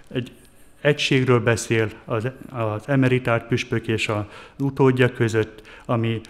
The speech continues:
a szolgálatban is meg kell mutatkozzon, vegye-, vegyen részt a liturgikus funkciókba, hogyha egészsége még engedi,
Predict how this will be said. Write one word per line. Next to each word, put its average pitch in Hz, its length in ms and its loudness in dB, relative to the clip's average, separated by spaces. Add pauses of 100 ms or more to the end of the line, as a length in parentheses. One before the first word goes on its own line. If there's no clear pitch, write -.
a - 80 -12
szolgálatban 120 600 2
is 113 120 -4
meg 120 200 -4
kell 113 140 -4
mutatkozzon, 110 760 -4
vegye-, 123 360 0
vegyen 123 420 0
részt 107 240 -2
a 120 40 -4
liturgikus 113 500 -2
funkciókba, 123 640 -2
hogyha 113 260 0
egészsége 110 540 -2
még 104 160 -6
engedi, 113 480 -2